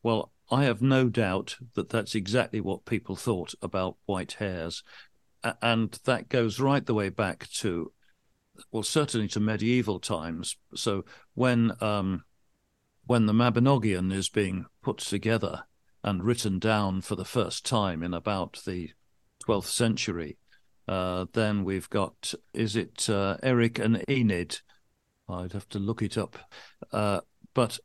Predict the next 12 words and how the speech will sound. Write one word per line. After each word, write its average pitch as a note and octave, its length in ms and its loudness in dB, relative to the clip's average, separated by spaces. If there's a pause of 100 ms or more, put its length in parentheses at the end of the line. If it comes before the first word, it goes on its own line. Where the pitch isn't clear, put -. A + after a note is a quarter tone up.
(200)
you C3 180 4
finish C3 400 4
up - 240 2 (100)
with G#2+ 400 0 (560)
King A2+ 240 4
Arthur, A2+ 540 2 (500)
uh, G2+ 260 -2 (220)
pursuing, A2 840 2 (680)
uh, F#2 340 -2 (100)
pursuing A#2+ 460 6
a A2+ 80 6
white A2+ 500 2